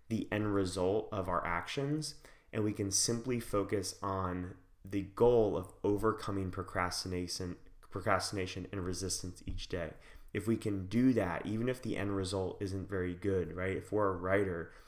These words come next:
and we write five pages, and all five of those pages we end up crumpling up and throwing away at the end of the day or deleting from our computer, we still put in the work, and eventually that's going to lead to success.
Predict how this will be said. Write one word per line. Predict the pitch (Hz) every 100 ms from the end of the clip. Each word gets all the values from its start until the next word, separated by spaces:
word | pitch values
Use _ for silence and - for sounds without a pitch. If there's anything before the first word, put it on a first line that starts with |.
| - - -
and | 95
we | 101 107
write | 92 95 98 -
five | - 92 90 -
pages, | 101 101 95 85 82
and | 92
all | 90 101
five | - 101 101
of |
those | 98 95
pages | - 104 98 87
we | 92
end | 95 95
up | 92 - - - - -
crumpling | - 123 113 113 101
up | 95 95
and | 92
throwing | - 107 104 98
away | 95 98
at | 92
the | 98
end | 90
of |
the | 90
day | 90 90 87
or | 90
deleting | 85 92 95 98 95
from | 92
our | 92 87
computer, | 87 - 113 104 87 - - - - -
we | 113 113
still | - - 127 127 123
put | - - - 110
in | 107
the | 98
work, | 87 82 95 117 127 -
and | 104
eventually | 95 92 104 104 - 95
that's | 90
going | - 92 90
to |
lead | 87 87 82
to | -
success. | - - - - - -